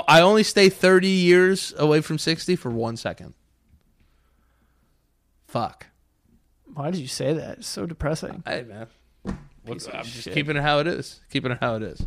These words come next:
Speaker 2: Keeping it how it is.
Speaker 1: But, um, I have a great segue.
Speaker 2: Okay.
Speaker 1: Okay. <laughs> So you know how we were talking about the words before?
Speaker 2: Yeah.
Speaker 1: And how they, they're weird?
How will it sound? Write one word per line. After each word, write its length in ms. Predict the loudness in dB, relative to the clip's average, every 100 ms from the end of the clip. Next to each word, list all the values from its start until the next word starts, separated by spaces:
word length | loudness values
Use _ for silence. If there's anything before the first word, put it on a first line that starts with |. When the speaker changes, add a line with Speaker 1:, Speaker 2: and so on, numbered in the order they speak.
| -10 -16 -20 -20 _
Speaker 2:
Keeping 280 | -8 -6 -6
it 100 | -4
how 180 | -4 -4
it 80 | -4
is. 400 | -4 -4 -4 -6 -12
Speaker 1:
But, 180 | -10 -8
um, 280 | -8 -8 -10 -12 -16 -20 -20 -20 -20 -20 -18 -14 0
I 60 |
have 120 | 0 0
a 20 |
great 220 | -2 -4
segue. 420 | -2 -4 -4 -10 -12 _ _ _ _
Speaker 2:
Okay. 280 | -8 -6 -6 -6
Speaker 1:
Okay. 340 | -10 -2 -2 -2
<laughs> 40 | -6 -18 -20 -20 -20
So 140 | -6
you 140 | 0 2
know 80 | 4
how 120 | 4
we 100 | 4
were 40 |
talking 280 | 4 2 0
about 180 | 0 -2
the 60 | -2
words 240 | -2 -4
before? 420 | -6 -4 -2 -4 -8 _ -20 -20 _ _ _ _
Speaker 2:
Yeah. 320 | -4 -2 -4 -4
Speaker 1:
And 160 | -2 0
how 500 | 0 0 0 -2 -4
they, 240 | -2 0 -2
they're 200 | -2 -2
weird? 380 | 0 2 2 0